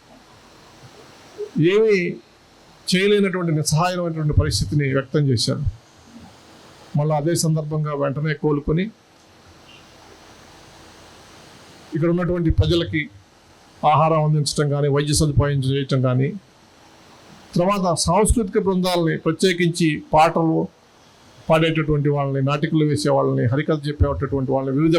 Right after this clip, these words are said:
ప్రాంతాలని తీసుకొచ్చి ప్రజల్లో ఒక స్థైర్యాన్ని, ధైర్యాన్ని నింపించేటటువంటి కార్యక్రమాన్ని ఒక నాయకుడిలా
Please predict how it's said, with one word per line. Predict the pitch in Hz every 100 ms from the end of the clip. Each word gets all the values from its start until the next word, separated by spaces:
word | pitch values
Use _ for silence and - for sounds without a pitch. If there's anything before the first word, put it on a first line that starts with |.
| 170
ప్రాంతాలని | 151 160 165 160 143
తీసుకొచ్చి | 147 - 151 - 165 175 - _ _ - -
ప్రజల్లో | 165 175 202 202
ఒక | 190 175 156 165 165 - _ _ -
స్థైర్యాన్ని, | - - 185 196 202 196 196
ధైర్యాన్ని | 170 175 180 190 185
నింపించేటటువంటి | 180 170 170 160 147 151 139
కార్యక్రమాన్ని | 139 147 156 151 147 147 143
ఒక | 135 143
నాయకుడిలా | 135 147 143 143 139